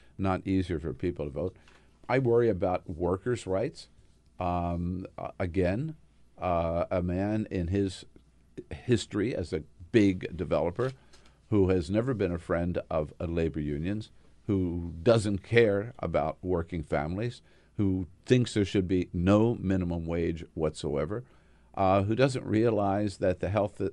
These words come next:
health care and health insurance that workers have, um, could all be lost if he does what he says he's gonna do in terms of,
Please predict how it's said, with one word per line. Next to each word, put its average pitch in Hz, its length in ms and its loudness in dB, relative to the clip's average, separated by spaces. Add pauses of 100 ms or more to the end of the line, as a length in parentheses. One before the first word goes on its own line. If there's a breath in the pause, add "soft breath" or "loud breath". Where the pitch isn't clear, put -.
health 107 340 -2
care 92 320 0 (200 soft breath)
and 85 160 -4
health 98 180 0
insurance 87 480 -4
that 57 140 -4
workers 80 440 -4
have, 82 360 -2 (460 soft breath)
um, 78 640 -2
could 85 180 0
all 90 180 4
be 90 180 0
lost 92 560 0 (260)
if 90 160 -6
he 98 80 2
does 90 320 2
what 85 140 -4
he 87 80 -2
says 80 240 -4
he's 85 160 -6
gonna 78 240 -4
do 80 320 -4
in 78 140 -6
terms 76 340 -6
of, 67 140 -6